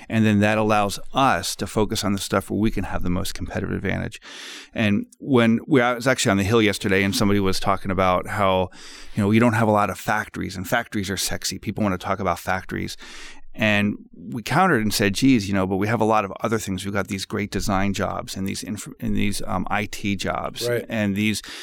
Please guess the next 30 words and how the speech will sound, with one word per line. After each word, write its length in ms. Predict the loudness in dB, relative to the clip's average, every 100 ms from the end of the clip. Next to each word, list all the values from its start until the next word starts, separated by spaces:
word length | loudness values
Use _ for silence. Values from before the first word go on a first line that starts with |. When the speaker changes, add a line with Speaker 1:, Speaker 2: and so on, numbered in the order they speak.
| -14
Speaker 1:
very 240 | -2 2 2
high-paying 600 | 0 -2 0 2 4 4
jobs, 600 | 2 2 2 2 -2 -4
jobs 360 | 0 0 0
that 80 | -2
require 360 | -2 2 2 2
education, 600 | 0 -2 0 0 0 -2
that 120 | -2
require 380 | -6 -2 0 0
very 220 | 0 0
specialized 480 | 0 -2 -2 -2 -2
skill 180 | -2 -2
sets. 280 | 0 -4
They're 160 | 0 2
very 180 | 2 2
much 240 | 0 0
in 60 | -2
demand 320 | 2 2 2
in 60 | -2
our 120 | 0
industry. 480 | 2 2 -2 -8 -8 -14 -14 -16 -8
And 240 | -2 -2 -4
those 400 | 0 4 4 4
jobs 460 | 2 2 2 -2 -8
exist 540 | -8 -6 0 2 0
here 220 | -4 0 4
in 80 |
the 60 | 4
United 280 | 2 0 -2
States 500 | -2 0 0 -2